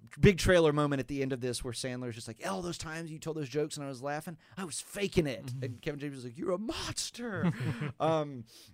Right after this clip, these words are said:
Speaker 1: the, um,
Speaker 2: They are really good together in this movie.
Speaker 1: Oh, yeah, no, they're very funny. Um, Aykroyd tells them that their shifts have been split up because the guys are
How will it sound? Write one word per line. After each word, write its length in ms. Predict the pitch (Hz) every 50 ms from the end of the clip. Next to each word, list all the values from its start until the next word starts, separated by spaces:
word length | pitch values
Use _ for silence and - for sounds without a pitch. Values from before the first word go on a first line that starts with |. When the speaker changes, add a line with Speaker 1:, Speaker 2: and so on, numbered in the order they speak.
| - _ _ _ _ _ _ _ _ _ _ - - _ _ _
Speaker 1:
the, 260 | 151 117 156 165 170
um, 380 | 165 160 156 151 143 139 139 131
Speaker 2:
They 260 | 123 120 110 117 117
are 120 | 135 170 165
really 180 | 135 113 98
good 180 | 85 101 101 85
together 320 | 90 80 76 69 69 69
in 80 | 71 69
this 160 | 69 - -
movie. 280 | - 71 62 58 - 180
Speaker 1:
Oh, 140 | 214 233
yeah, 180 | 233 247 247 220
no, 120 | 180 190
they're 140 | 180 190 190 185
very 180 | 185 185 175
funny. 380 | - - 170 170 165 151 139 -
Um, 380 | 131 143 143 139 135 127 120 117 - - _ _ _ _ _ _ _ _ -
Aykroyd 600 | 156 180 190 - 202 196 196 196 196 180 160 131
tells 280 | - - 180 175 170 156
them 140 | 165 175 160
that 140 | 156 143 120
their 120 | 139 135
shifts 380 | 127 - - - 165 160 - -
have 100 | 165 131
been 140 | 143 147
split 340 | 135 - - - 147 143 131
up 220 | 127 123 120 - -
because 800 | - 127 - - - 135 139 135 131 131 123 113 107 - - - _ -
the 120 | 120 123
guys 360 | 110 135 123 127 127 127 117
are 40 | 120